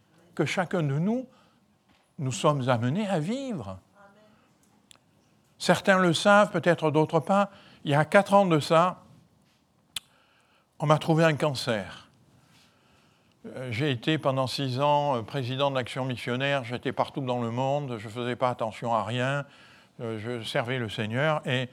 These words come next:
quand je suis rentré au bout de six ans, on m'a dit, « Vous avez un cancer. » Bon, déjà, on prend un coup de massue, hein, quand on vous dit que vous avez un cancer. Puis on passe les premiers examens, on me dit, « Ah, vous avez des métastases partout dans les os, dans les côtes, dans la colonne vertébrale, dans les hanches, dans la clavicule, partout. »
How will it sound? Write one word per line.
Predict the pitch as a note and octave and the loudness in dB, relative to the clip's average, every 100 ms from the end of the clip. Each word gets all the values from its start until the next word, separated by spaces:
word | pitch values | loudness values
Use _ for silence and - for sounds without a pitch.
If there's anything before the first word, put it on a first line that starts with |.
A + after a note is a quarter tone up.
| - - - _ | -16 -20 -20 _
quand | - B2+ | -4 -2
je | A#2+ | -4
suis | - B2 | -2 0
rentré | A2+ A#2 A2+ B2+ C3 | 2 0 0 -2 -2
au | B2+ | -2
bout | A#2 A#2+ | -2 -4
de | |
six | G#2+ - G2+ | -6 -8 -4
ans, | C3+ | -2
on | |
m'a | D3 A2+ | -2 -6
dit, « | B2 | -6
Vous | B2 G#2+ | -8 -6
avez | B2 | -6
un | C3+ | -6
cancer. » | A#2+ A#2 - G#2 F#2 | -6 -8 -6 -8 -8
Bon, | D2+ G2+ | -8 -10
déjà, | G2+ B2+ G3 | -6 -4 -4
on | |
prend | D#3 D3 | -4 -4
un | B2+ | -4
coup | D3+ | -6
de | D3 | -4
massue, | A#2+ G#2 G#2 E2+ | -6 -8 -12 -12
hein, | A2 | -12
quand | B2+ B2 | -10 -10
on | C3 | -8
vous | A2+ G#2+ | -10 -10
dit | G#2 | -10
que | |
vous | G2 G2+ | -10 -8
avez | G2+ | -8
un | G2+ | -8
cancer. | F#2 A#2+ - A#3 - - - _ | -10 -10 -10 -12 -12 -20 -20 _
Puis | F3+ | -4
on | F#3 | 0
passe | E3+ D3 | 0 0
les | D3+ | -2
premiers | D3 D3+ D3 | -4 -4 -2
examens, | C#3 B2+ D3 G3 A3 | -2 -2 -4 -4 -6
on | |
me | F3 F3 | -4 -4
dit, « | G#3 | -4
Ah, | F#3+ | -4
vous | F3+ D#3+ | -4 -2
avez | E3+ G3 | -2 -4
des | G#3 | -6
métastases | E3+ E3+ D3+ B2+ - F#3 - | -6 -2 -2 -2 -4 -6 -4
partout | E3 - G3 | -6 -6 -10
dans | F3+ D3+ | -8 -6
les | B2+ A2 | -6 -6
os, | G2+ F2 - - - _ - | -8 -10 -18 -20 -20 _ -12
dans | B2+ C3 B2 | -8 -6 -4
les | A#2 | -6
côtes, | G2 D#3+ G3 G#3+ D#3+ | -4 0 0 -2 -4
dans | A#2 A2+ | -4 -4
la | A2 | -4
colonne | C3+ A#2 A#2 | -4 -6 -6
vertébrale, | G#2+ - G2+ G2 A2 D3+ F3 D3 | -8 -8 -10 -6 -2 0 -2 -6
dans | A2+ | -8
les | G2+ G2 | -6 -4
hanches, | G2+ B2 D3+ F3 - | -2 0 -2 -4 -8
dans | B2 A2+ A2+ | -10 -6 -6
la | G2+ | -6
clavicule, | G#2+ G2 F#2 - B2+ D3+ E3+ | -8 -8 -10 -8 -4 -4 -4
partout. » | G#3 G3+ - G2 | -6 -8 -8 -12